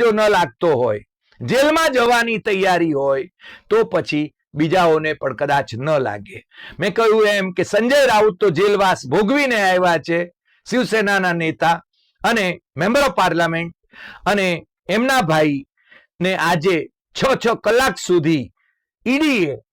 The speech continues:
એમની પૂછપરછ કરી છે, એટલે ત્યાં પણ છે ને ઈ ડી નો કોરડો વં-, અ, વીંજાયેલો છે.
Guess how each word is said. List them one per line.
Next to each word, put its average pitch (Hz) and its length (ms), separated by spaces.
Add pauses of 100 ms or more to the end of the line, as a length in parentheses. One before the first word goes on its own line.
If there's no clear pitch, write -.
(180)
એમની 190 320
પૂછપરછ 208 580
કરી 147 320
છે, 143 100 (380)
એટલે 165 200
ત્યાં 190 420
પણ 214 260
છે 180 100
ને 175 120
ઈ 165 200
ડી 185 200
નો 185 100 (120)
કોરડો 156 400
વં-, 131 220 (260)
અ, 151 40
વીંજાયેલો 143 840
છે. - 200